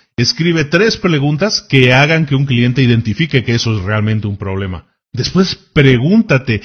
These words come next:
qué dificultades puede generar ese problema, qué implicaciones puede generar para un cliente ese problema. Escribe esas, eh,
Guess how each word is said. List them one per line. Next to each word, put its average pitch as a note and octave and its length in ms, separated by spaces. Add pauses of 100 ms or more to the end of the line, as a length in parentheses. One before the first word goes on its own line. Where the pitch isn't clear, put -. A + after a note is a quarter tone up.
(260)
qué F#3 160
dificultades C#3+ 800
puede D3 320
generar A#2+ 540
ese C3 200
problema, B2 540
qué C#3 120
implicaciones D#3 840
puede C3 240
generar B2 400
para A#2+ 160
un A#2+ 80
cliente A2 360
ese A2 140
problema. G#2+ 380
Escribe D3 800 (300)
esas, C#3 440
eh, A#2+ 440